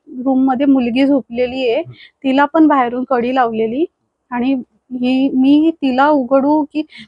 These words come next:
भाऊंना पकडू की बाहेर पळून जाऊ, मला काही सुचलंच नाही. मी त्या मा-, मुलाला पहिले बाजूला केलं, भाऊंना तो मारत होता, ते खूप रक्तमांबळ झालेले. तर, अ,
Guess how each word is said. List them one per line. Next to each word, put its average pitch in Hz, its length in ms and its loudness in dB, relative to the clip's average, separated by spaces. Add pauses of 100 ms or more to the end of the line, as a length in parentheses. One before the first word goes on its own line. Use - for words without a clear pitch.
भाऊंना 269 320 4
पकडू 294 340 -2
की 311 100 -2
बाहेर 254 360 0 (120)
पळून 285 300 4
जाऊ, 285 200 0
मला 254 240 0
काही 277 180 -4
सुचलंच 277 600 -4
नाही. 277 140 -4 (360)
मी 277 100 4
त्या 285 200 0
मा-, 269 280 2
मुलाला 277 400 4
पहिले 302 440 0
बाजूला 269 460 0
केलं, 294 260 -2
भाऊंना 262 440 -2
तो 294 140 -4
मारत 262 380 2
होता, 254 180 -8
ते 247 140 -12 (100)
खूप 269 160 -8
रक्तमांबळ 254 600 -2
झालेले. 269 460 -6 (760)
तर, 294 300 4
अ, 320 240 4